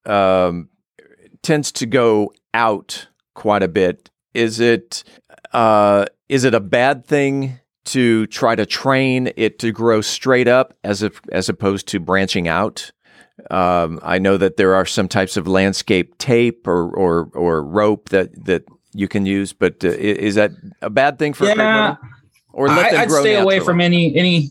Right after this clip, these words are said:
Speaker 2: any sort of, like, outside material that you're putting on the tree, unless it's, like, wrapped to, for, to protect against sun scald, which crepe myrtles don't need that. But you get, you have to kinda use a, a light hand when, if you wanna train it to be the single trunk,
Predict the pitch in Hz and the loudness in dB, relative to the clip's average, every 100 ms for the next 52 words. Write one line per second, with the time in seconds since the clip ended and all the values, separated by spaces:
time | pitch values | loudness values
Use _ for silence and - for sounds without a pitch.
0 | 202 208 - 202 175 156 139 131 139 151 | 0 0 2 0 0 0 0 0 -2 -2
1 | - 160 147 147 143 135 135 131 - 151 | 0 0 2 2 0 -4 -4 -4 0 0
2 | 143 147 143 117 123 - 147 143 131 135 | 2 2 2 0 -2 -2 0 2 2 2
3 | 135 - 139 143 135 131 135 127 - 117 | 0 -2 -2 0 2 2 0 -4 -2 -2
4 | 104 113 120 123 131 123 110 - 110 104 | -4 -2 0 2 2 0 0 0 0 -2
5 | - 120 - 123 - 143 135 - 127 - | -4 -6 -2 -6 -2 0 0 0 0 0
6 | 139 143 139 139 120 110 - 123 120 104 | 2 2 2 0 2 -2 -2 0 0 -2
7 | - 92 95 101 98 - - - - - | -2 -2 0 0 -2 -6 -20 -20 -20 -12
8 | - 127 120 - _ _ _ 139 - _ | -2 0 0 -4 _ _ _ -18 -18 _
9 | _ - - - _ _ _ _ 147 147 | _ -10 -10 -12 _ _ _ _ -2 2
10 | 170 160 170 - - 220 214 202 208 214 | 2 2 0 -2 -2 0 2 2 4 2
11 | 202 180 196 156 170 175 180 - 180 170 | 2 2 2 4 2 2 0 0 0 2
12 | 139 131 131 135 151 147 147 143 - 156 | 2 2 0 0 0 2 0 -2 -2 0
13 | 147 131 147 139 131 - - 151 139 131 | 0 -4 -2 0 0 -2 0 0 0 -2
14 | - 127 98 | -2 -2 -2